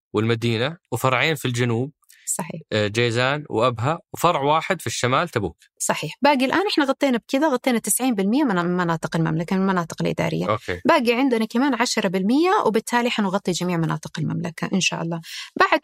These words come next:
Speaker 2: كذا رح نتوسع إلى خارج المملكة. اليوم التعليم الإلكتروني، يعني إذا نظرت للعالم حتلاقي إنه هو، آه، نموه في المينا ريجن بالتحديد، آه،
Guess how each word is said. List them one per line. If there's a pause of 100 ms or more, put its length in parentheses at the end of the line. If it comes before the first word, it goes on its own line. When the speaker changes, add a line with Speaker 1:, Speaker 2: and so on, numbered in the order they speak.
Speaker 2:
كذا (220)
رح
نتوسع
إلى
خارج
المملكة. (460)
اليوم
التعليم
الإلكتروني،
يعني
إذا
نظرت
للعالم
حتلاقي (400)
إنه
هو، (480)
آه،
نموه
في
المينا
ريجن (100)
بالتحديد، (540)
آه،